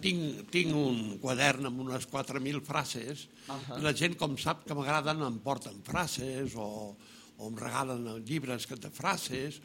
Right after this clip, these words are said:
Speaker 1: o ho trec de l'internet, o
Speaker 2: Clar.
Speaker 1: de mil, no? I després que vaig, quan, u-,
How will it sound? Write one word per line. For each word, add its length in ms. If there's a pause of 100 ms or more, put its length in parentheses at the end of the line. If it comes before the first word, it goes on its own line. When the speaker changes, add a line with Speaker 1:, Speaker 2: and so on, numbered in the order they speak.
(180)
Speaker 1:
o 100
ho 80
trec 300
de 80
l'internet, 920
o 60
Speaker 2:
Clar. 240
Speaker 1:
de 80
mil, 320
no? 180 (760)
I 200
després 560
que 140
vaig, 340
quan, 420 (520)
u-, 220